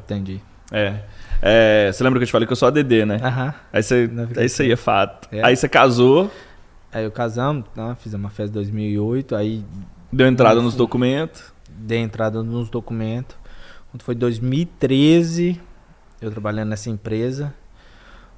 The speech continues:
Speaker 1: um cara chegou em mim, amigo, na época era amigo meu, hoje não é mais,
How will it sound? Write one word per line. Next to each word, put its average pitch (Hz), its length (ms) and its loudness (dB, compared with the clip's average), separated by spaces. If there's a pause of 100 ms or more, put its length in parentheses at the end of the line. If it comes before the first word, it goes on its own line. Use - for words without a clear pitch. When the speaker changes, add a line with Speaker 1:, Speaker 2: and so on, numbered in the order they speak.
Speaker 1:
um 117 460 -6
cara 120 240 -2
chegou 127 300 -4
em 127 100 -4
mim, 139 640 -4
amigo, 127 580 -2 (920)
na 110 180 -4
época 101 200 -10
era 104 100 -2
amigo 104 280 -4
meu, 104 340 -4 (460)
hoje 104 240 -6
não 101 140 -6
é 101 60 -6
mais, 110 460 -10